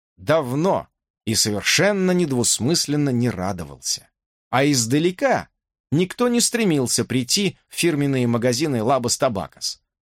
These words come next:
Напротив, шумные процессы, жалкий вид культей пострадавшего, то и дело мелькавших на экранах местного телевидения и на первых полосах даугавских газет,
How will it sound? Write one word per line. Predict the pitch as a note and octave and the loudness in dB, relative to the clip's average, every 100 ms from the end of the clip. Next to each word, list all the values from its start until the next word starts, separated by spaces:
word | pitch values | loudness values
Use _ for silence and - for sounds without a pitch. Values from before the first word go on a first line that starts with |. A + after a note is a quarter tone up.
| _ D3+ | _ 0
Напротив, | B3+ B3 F3+ G3 G#3+ D#3+ - _ _ _ _ - | 2 2 2 2 2 -4 -6 _ _ _ _ 0
шумные | - G#3+ G#3 E3+ D#3 | 2 4 2 2 2
процессы, | C3 C3+ - F#3 D#3 A#2 | 2 0 2 0 2 0
жалкий | F#2+ D3 C3+ - F2+ | 0 0 0 -6 -8
вид | G2+ D#3+ - _ _ _ | -2 -2 -4 _ _ _
культей | - D#3+ D3 - C#3+ F#2+ | 0 0 2 0 0 0
пострадавшего, | A2 - F2+ F#2+ F3 E3+ - D3+ C#3+ - _ _ | -2 -4 -4 0 0 0 0 2 0 -2 _ _
то | F3 G3 | 2 2
и | G3 | 2
дело | D#3 E3+ C3+ A2 | 2 2 2 2
мелькавших | C3+ C3+ D3 A#2 - G2+ | 0 0 0 0 -2 -4
на | A#2 B2+ | -2 -2
экранах | B2+ C3 G#2 F#2 | 0 0 -2 -2
местного | A2+ A#2 - F2+ D#2+ | 0 0 0 -4 -4
телевидения | D#2+ D#2 B2+ D#3+ G#2 E2 D#2+ | -6 -2 -2 0 0 0 -2
и | B2 A2 | -2 0
на | A#2+ | 0
первых | B2 C#3 G#2+ G2 | 0 -2 0 -4
полосах | - A2+ A2 A#2 F#2 - _ G2+ | -2 0 2 0 -2 -10 _ -2
даугавских | A#2+ B2 A2+ F#2+ - F2 D2+ | 0 2 0 -2 -4 -6 -4
газет, | G#2+ B2+ G#3 | -2 0 0